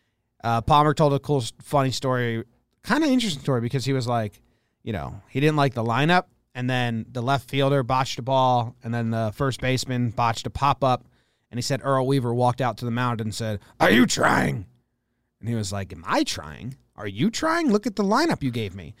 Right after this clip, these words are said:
Which is a funny story, but also kinda throws teammates under the bus, so I'm not sure I love it. Um,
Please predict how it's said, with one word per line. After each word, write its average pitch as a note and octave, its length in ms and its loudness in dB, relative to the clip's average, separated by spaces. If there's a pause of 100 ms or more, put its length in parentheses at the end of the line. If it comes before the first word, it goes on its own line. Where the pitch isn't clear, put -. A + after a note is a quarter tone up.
(200)
Which - 100 -14
is C4+ 120 -6
a C#3 160 0
funny D#3 320 -2
story, G#3+ 300 -2
but C3+ 140 -2
also C3 220 -2
kinda C#3 220 -8
throws B2+ 240 -6
teammates C3+ 400 -4
under F#3 120 -2
the F#3+ 80 0
bus, G3 220 -6
so - 140 -10
I'm G#2 100 -8
not C3 100 -12
sure E3+ 140 -12
I G2+ 60 -10
love G#2+ 320 -8
it. A3+ 120 -6 (360)
Um, G2+ 460 -6